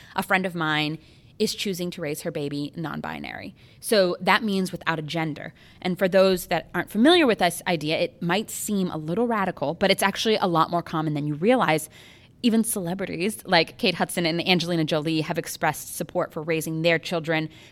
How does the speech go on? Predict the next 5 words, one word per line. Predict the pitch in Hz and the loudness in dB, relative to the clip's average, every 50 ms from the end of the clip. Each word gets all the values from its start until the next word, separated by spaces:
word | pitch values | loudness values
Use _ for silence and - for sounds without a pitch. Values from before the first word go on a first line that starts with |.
| - | -2
beyond | - 208 190 170 165 165 165 165 151 | 2 4 6 6 6 6 4 2 0
gender | 151 151 147 156 147 | 0 -2 -2 -2 -4
stereotypes. | - - 151 139 127 123 - - - 147 151 - - - - - - - _ - - _ | -6 -4 -6 -4 -6 -8 -8 -6 -6 -8 -6 -8 -12 -16 -16 -20 -20 -20 _ -20 -10 _
And | - 202 185 175 | 0 0 0 0
Sweden | - - - - 202 190 240 - - 247 160 151 165 190 226 240 233 | 0 -2 -6 -4 -2 2 4 4 4 4 2 0 0 0 -2 -2 -4